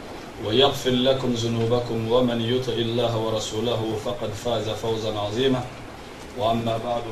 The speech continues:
فإن أصدق الحديث كتاب الله، وخير الهدي هدي محمد صلى الله عليه وسلم، وشر الأمور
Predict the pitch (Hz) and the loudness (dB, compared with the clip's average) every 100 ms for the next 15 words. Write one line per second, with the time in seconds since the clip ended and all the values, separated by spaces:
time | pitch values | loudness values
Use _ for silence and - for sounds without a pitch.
0 | 104 107 120 110 107 - 110 107 104 107 | -2 0 0 -2 -4 -4 -6 -4 -4 -4
1 | 104 110 - 101 107 104 101 113 127 127 | -4 -6 -8 -6 -4 -2 -2 2 2 0
2 | - - - - - 104 117 120 117 113 | -10 -14 -14 -14 -10 -6 0 2 2 0
3 | 110 117 117 110 113 113 110 104 107 113 | 0 0 0 0 0 0 -2 -4 -6 -6
4 | 110 110 - 110 113 107 107 107 107 104 | -6 -6 -8 -8 -6 -6 -4 -2 0 0
5 | 104 107 107 104 101 98 117 110 101 - | 0 0 0 0 0 0 0 0 -2 -6
6 | - - - - - - - 120 113 117 | -10 -10 -12 -14 -14 -6 0 0 2 2
7 | 113 110 120 113 | 0 -2 -2 0